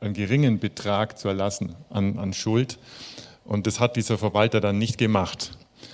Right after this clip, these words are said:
Die, die Umstehenden, die das beobachtet haben, haben, die fanden das sehr ungerecht und sind zum König gegangen und haben dem König das erzählt. Und, äh, um auf diese Frage zu kommen,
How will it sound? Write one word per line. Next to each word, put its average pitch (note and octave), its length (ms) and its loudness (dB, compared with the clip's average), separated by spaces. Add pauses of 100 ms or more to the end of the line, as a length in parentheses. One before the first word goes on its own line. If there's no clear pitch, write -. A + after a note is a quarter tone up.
(200)
Die, G2+ 600 0
die G#2+ 140 -2
Umstehenden, B2 500 4
die A2 100 4
das G2+ 140 -4
beobachtet A2+ 640 -2
haben, A2 340 -4 (160)
haben, G#2+ 280 -2
die G2+ 260 -2 (400)
fanden A2+ 360 4
das G#2 160 0
sehr A2+ 120 2
ungerecht B2+ 500 2
und A2 200 -2
sind A#2 240 2
zum G#2 140 -4
König B2 340 4
gegangen A#2+ 420 4
und G#2 120 2
haben A2+ 120 2
dem G#2+ 140 2
König B2 380 4
das - 220 -4
erzählt. G#2+ 720 0 (720)
Und, G#2+ 540 0
äh, G2 300 2 (1000)
um A#2+ 200 6
auf A#2 160 2
diese G#2 220 0
Frage B2+ 380 2
zu A#2 140 0
kommen, G2 440 4